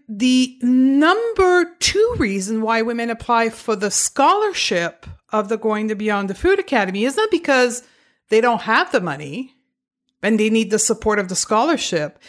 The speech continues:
is because they can't justify spending the money on themselves because they're afraid that is going to displease people around them.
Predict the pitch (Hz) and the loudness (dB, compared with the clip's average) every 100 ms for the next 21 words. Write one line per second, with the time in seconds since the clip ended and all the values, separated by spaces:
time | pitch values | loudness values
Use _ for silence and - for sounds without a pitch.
0 | - - - 220 214 247 240 240 220 185 | -20 -20 0 0 2 -2 2 0 0 -2
1 | 233 233 - - - 285 330 381 - - | -4 -4 -2 0 2 2 4 2 0 -12
2 | - _ _ _ _ _ - 262 370 - | -14 _ _ _ _ _ -2 0 2 -2
3 | - 320 - 190 151 151 156 170 _ _ | 0 -2 0 -2 0 -2 -4 -6 _ _
4 | _ _ _ - - 220 214 214 214 208 | _ _ _ -6 0 2 2 0 0 0
5 | 196 190 196 190 202 _ _ _ _ _ | 0 0 0 -2 -6 _ _ _ _ _
6 | _ 196 185 180 170 165 - 302 320 311 | _ -2 0 -2 -4 -8 0 2 2 0
7 | 311 - _ _ _ _ _ - 226 196 | -6 -20 _ _ _ _ _ -2 -2 2
8 | 208 202 202 185 - 269 269 220 175 185 | 2 2 0 -4 -2 2 4 4 2 0
9 | 202 - 185 202 202 220 214 202 190 196 | -2 -6 0 2 2 2 2 0 -2 0
10 | 202 208 214 190 202 - - 185 180 - | 0 -2 -4 -4 -4 -4 -4 -4 -4 -8
11 | - 180 - 185 175 - 180 180 208 254 | -8 -12 -4 -2 -2 -4 -6 -4 -4 -4
12 | 175 151 139 | -4 -6 -10